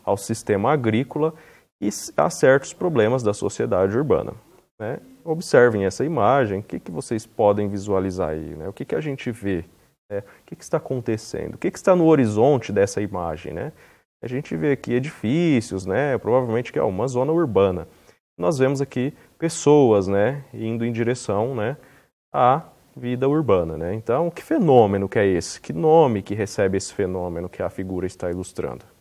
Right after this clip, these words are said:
Na alternativa A, essa é a pergunta. No exercício B, aponte o momento histórico em que esse fato se intensificou no Brasil, né? A partir de quando, né? Na apostila de vocês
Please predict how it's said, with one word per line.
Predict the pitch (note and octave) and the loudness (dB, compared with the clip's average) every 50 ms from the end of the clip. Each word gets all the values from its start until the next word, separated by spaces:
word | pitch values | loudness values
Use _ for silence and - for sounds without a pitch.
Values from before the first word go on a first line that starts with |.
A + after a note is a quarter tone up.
| _ _ _ _ _ _ _ _ _ _ _ _ _ _ - | _ _ _ _ _ _ _ _ _ _ _ _ _ _ -14
Na | F2 F2 | -12 -12
alternativa | F#2+ - G2 F#2+ G2 G2 - B2+ C#3+ F3 E3+ C3 | -10 -8 -6 -6 -6 -6 -6 -6 -4 0 2 4
A, | A2+ A#2+ | 4 4
essa | A#2+ A#2 - B2 | 4 2 0 -2
é | A2 | -4
a | A2 | -4
pergunta. | - C3 C3 - A2 D#2+ C#2 - - - _ _ _ _ _ _ _ _ _ _ _ _ _ _ _ _ _ A#2+ | -2 -4 -4 -4 -6 -8 -10 -12 -16 -20 _ _ _ _ _ _ _ _ _ _ _ _ _ _ _ _ _ -8
No | A#2+ | -6
exercício | G2+ F#2+ F#2+ - - F#2+ - - D#3 | -4 -4 -4 -4 -6 -8 -6 -4 -2
B, | D#3+ C#3+ B2+ C3+ D3+ A#3 - - _ _ _ _ _ _ _ - | 2 4 6 6 4 4 -2 -12 _ _ _ _ _ _ _ -2
aponte | F#3 F#3 - - C3+ D3+ E3+ D#3 B2+ - C3 | -2 -2 0 4 6 6 6 4 2 0 0
o | |
momento | A#2 A#2 A#2 A2+ A#2 C#3+ E3 F3+ - C3 | 2 4 4 4 4 2 2 0 0 -2
histórico | A2+ - - - - G2+ A2 C3 C3 A2 G2+ - - - - | -4 -6 -6 -2 2 4 6 6 6 4 2 0 -4 -8 -8
em | - B2+ C3+ | -6 -8 -8
que | - - C3 | -6 -4 -6
esse | C3 - - B2 | -6 -6 -8 -14
fato | - - - - F#2+ G2+ A#2+ B2+ A#2+ A#2+ - - | -16 -14 -6 -2 2 4 4 4 4 2 -2 -10
se | - - - - A#2+ | -14 -14 -10 -8 -6
intensificou | C3 B2 A#2+ - B2+ A#2 A2+ - - - G#2+ - - G#2 G2+ G2 F#2 | -6 -6 -6 -6 -6 -6 -6 -8 -10 -14 -14 -8 -4 -4 -2 -2 -2
no | G2 | -4
Brasil, | F#2+ F#2+ G2 G2 F#2+ F2+ E2+ D2 - - _ _ _ _ _ _ _ _ | -4 -2 0 0 -2 -2 -6 -10 -12 -16 _ _ _ _ _ _ _ _
né? | - - | -16 -14
A | E3+ - _ _ _ _ _ _ _ _ _ _ _ _ _ _ _ - F3 | -14 -16 _ _ _ _ _ _ _ _ _ _ _ _ _ _ _ -4 -4
partir | F3 - F#3+ F3+ | -2 -2 -2 -2
de | E3+ G3 | -2 -4
quando, | - - - A#2 A2+ G#2 F#2+ F2 E2+ D#2+ D#2+ | -6 0 2 4 6 6 4 2 0 -6 -6
né? | F2+ G#2 B2 C#3 C#3+ - _ _ _ _ _ _ _ _ _ _ _ | -4 -4 -4 -4 -6 -8 _ _ _ _ _ _ _ _ _ _ _
Na | - G3+ | -10 -10
apostila | F#3+ - - A#2+ - - G#2+ G#2 G#2 | -6 -4 -4 -4 -4 -2 -2 -2 -2
de | G#2+ | 0
vocês | A#2+ C#3+ E3 E3 - - A#2 B2 D3+ - - - - | 0 -2 -4 -2 0 2 2 2 2 0 -6 -10 -18